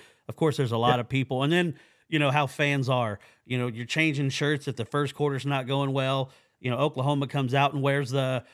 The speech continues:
Speaker 1: the white, uh, throwbacks, and they lose to Texas Tech. So they're like, "Don't ever wear those uniforms again."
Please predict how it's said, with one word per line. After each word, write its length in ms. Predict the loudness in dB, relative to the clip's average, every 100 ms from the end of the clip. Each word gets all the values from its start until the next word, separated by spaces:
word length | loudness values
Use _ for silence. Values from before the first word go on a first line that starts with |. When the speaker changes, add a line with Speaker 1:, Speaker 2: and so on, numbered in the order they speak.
| _ -10
Speaker 1:
the 100 | -6
white, 640 | 0 2 2 -2 -6 -14 _ _
uh, 180 | -2 -2
throwbacks, 680 | -2 2 2 2 0 -2 -4
and 120 | -4
they 80 | -2
lose 360 | 0 0 0
to 80 | -2
Texas 380 | -2 -2 -2 -6
Tech. 220 | -2 -2
So 80 | -2
they're 80 | -4
like, 220 | -4 -6
"Don't 220 | -4 -2
ever 180 | 0 2
wear 160 | 0 0
those 220 | 0 0
uniforms 480 | -2 -2 -2 -2 -2
again." 460 | -4 -2 -2 -4